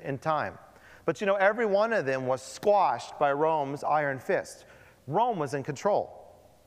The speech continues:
So enter John. John was out preaching in the desert. You know, it wasn't a sea of endless sand dunes, but it was kind of out far from the center of things. But people noticed him. It took effort to get to the area,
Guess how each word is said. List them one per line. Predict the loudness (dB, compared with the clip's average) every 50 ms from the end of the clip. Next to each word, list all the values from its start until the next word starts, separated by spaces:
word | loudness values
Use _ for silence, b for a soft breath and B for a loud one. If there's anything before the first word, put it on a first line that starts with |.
| _ -20 -20 _ -10
So | -6 -4 -2 -2
enter | -2 0 -2 -2
John. | 0 0 0 0 0 0 -2 -4 -8 -16 -20 -20 -20 -20 -20 -20 _ _ -20 _ _ _ _ _ _ _ _ _ B B B B B B
John | 0 2 2 2 2 0
was | 0 2
out | 2 2 2 0
preaching | -2 -4 -4 -2 -2 -4
in | -2 -2
the | 0
desert. | 0 0 0 0 -2 -4 -6 -8 -10 -18 -20 -20 -20 b b b b b b b b
You | 0
know, | 2 2 2
it | 2 2
wasn't | 2 2 2 2 0 -2 -2
a | -2
sea | -4 -4 -4 -4 -2 0 0 0
of | 0 0 0
endless | -2 -2 -2 -2 -2 -4
sand | -4 -2 -2 -2 0 0 -2 0 0
dunes, | 0 0 -2 -2 -4 -4 -6 -8 -10 -12 -18 b b b b b b b b
but | 2 2
it | 2 2
was | 2 4 4 4 2 -2 -10 -10 -12 -10 -10 -6
kind | -2 0 0 0
of | 0 0 -2 -6 -14 -20 -14 -4 0
out | 2 4 2 2 0 -6 -8 -2
far | 0 2 2 2 0
from | -2 -4 -4
the | -4 -4
center | -2 -2 -2 0 0 -2
of | -2 -2
things. | -2 -4 -4 -4 -6 -14 -20 -20 -20 b b b b b b b b
But | -2 0 0
people | 0 -2 0 0 0
noticed | 2 0 0 -2 -4 -4 -6
him. | -8 -8 -8 -10 -14 -20 _ _ _ _ _ B B B B B B B B B B B B _ _ _ _ _ _ _ -6
It | -2 0
took | 0 2 4
effort | 4 4 4 4 0 -2 -2 -2
to | 0
get | 0 0 0
to | -2 -2
the | 0 0
area, | 2 4 4 4 4 4 2 0 -2